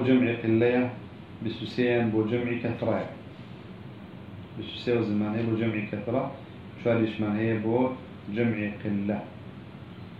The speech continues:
جەمعی تەکسیر تعریفەکەی هو ما دل على أكثر من اثنين بتغيير صورة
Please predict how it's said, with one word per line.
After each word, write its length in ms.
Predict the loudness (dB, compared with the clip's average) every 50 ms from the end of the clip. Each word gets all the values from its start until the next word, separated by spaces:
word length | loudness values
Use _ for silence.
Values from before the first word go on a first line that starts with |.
| -14 -14 -14 -14 -14 -14 -14 -14 -14 -14 -14 -14 -14 -14 -14 -12 -8 0 4
جەمعی 280 | 6 6 6 6 4 2 0
تەکسیر 560 | -2 -2 -2 -2 2 6 6 6 8 6 4 4 0 -2 -2
تعریفەکەی 580 | 0 2 2 2 2 0 -2 0 0 0 0 0 -2 -6 -12 -14 -14 -16 -16 -16 -16 -14 -14 -14 -14 -14 -14 -14 -14 -10 2 4
هو 140 | 6 6 8 6 4 2 0 0 2 4
ما 160 | 4 4 6 6 4 4 4
دل 300 | 4 4 4 4 4 2
على 400 | 2 2 2 2 2 4 4 4 4 2 0 -2
أكثر 320 | -6 -8 -6 -2 0 0 2 2
من 220 | 2 2 2 2 2 0 -2 -4
اثنين 600 | -4 -2 0 2 4 4 4 4 6 6 6 4 4 0 -6 -12 -14 -14 -14 -14 -14 -14 -14 -14 -14 -14 -14 -14 -14 -14 -14 -14 -14 -10 -4 -4
بتغيير 800 | -2 -2 0 0 0 0 2 2 2 4 4 4 4 4 4 2
صورة 460 | 0 2 2 4 4 4 4 2 2